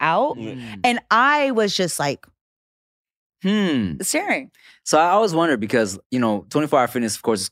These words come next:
Speaker 3: is, all the saunas and steam rooms are co-ed, right? So I never really got to experience the, uh,
Speaker 1: Full
Speaker 2: Be naked.
Speaker 3: Yeah, be naked.
Speaker 1: It, it's liberating,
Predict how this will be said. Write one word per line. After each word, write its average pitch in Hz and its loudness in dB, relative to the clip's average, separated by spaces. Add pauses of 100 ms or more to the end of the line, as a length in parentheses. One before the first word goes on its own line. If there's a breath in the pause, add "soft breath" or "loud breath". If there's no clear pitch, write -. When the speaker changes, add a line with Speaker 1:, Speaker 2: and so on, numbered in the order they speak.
Speaker 3:
is, 104 -6
all 110 4
the 110 -4
saunas 104 0
and 92 -10
steam 104 -4
rooms 90 -6
are 90 -10
co-ed, 85 -2
right? 98 -2
So 107 2
I 110 2
never 131 2
really 120 0
got 107 0
to 107 -6
experience 98 -2
the, 80 -6 (440 loud breath)
uh, - -8
Speaker 1:
Full 196 -2
Speaker 2:
Be 170 -14
naked. 104 -12
Speaker 3:
Yeah, 113 -6
be 113 -10
naked. 123 -8
Speaker 1:
It, 339 -2 (580)
it's 262 0
liberating, 185 -2